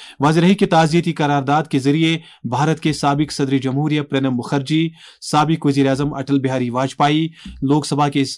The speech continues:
سابق اسپیکر سوم ناتھ چٹرجی، جموں کشمیر کے سابق گورنر جگ موہن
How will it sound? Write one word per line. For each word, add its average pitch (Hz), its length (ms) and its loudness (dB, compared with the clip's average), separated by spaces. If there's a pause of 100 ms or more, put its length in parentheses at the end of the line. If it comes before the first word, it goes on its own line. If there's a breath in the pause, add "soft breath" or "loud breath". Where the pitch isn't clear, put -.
سابق 143 380 0
اسپیکر 147 500 -2 (240 loud breath)
سوم 135 300 0
ناتھ 131 220 2
چٹرجی، 151 540 0 (360 loud breath)
جموں 151 300 2
کشمیر 160 300 2
کے 151 120 -2
سابق 143 420 0
گورنر 151 340 0 (280)
جگ 127 300 -2
موہن 160 400 2